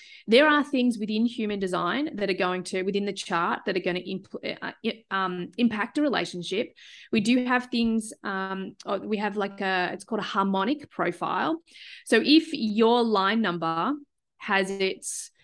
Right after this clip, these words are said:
matching line number in the hi-, in the other trigram, so the upper trigram or the lower trigram, I'll explain in a minute, um, then this, this becomes a harmonic profile. What that means when you have a harmonic profile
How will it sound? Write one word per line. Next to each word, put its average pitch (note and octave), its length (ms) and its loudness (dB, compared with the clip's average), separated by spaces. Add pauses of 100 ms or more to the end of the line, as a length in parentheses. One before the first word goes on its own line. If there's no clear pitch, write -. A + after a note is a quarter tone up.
(140)
matching A3 680 2
line F#3+ 340 0
number F3+ 440 0
in G3 120 -6
the F#3+ 60 -4
hi-, F#3 280 -2
in G3 120 -4
the F#3+ 120 -2
other F#3 220 -2
trigram, F#3 640 -2
so G3 220 -2
the F#3 200 -6
upper G3 200 -6
trigram F#3 420 -2
or F3+ 140 -4 (240)
the F3+ 140 -2
lower F3 260 0
trigram, F3+ 560 -2
I'll - 220 -6
explain F#3 380 -8
in E3+ 80 -6
a E3+ 40 -8
minute, B3 320 -6 (480)
um, G3 340 4
then G#3+ 160 6
this, A#3+ 380 0 (240)
this A#3+ 300 2
becomes G#3+ 440 -6
a F#3+ 60 -6
harmonic F#3 1000 -2 (560)
profile. F3 760 -2 (320)
What C4 160 2
that D#4+ 220 2
means G3+ 400 2
when G#3 80 2
you G3 80 -2
have G#3 160 -2
a - 20 -2
harmonic F#3+ 720 0
profile F#3 680 -2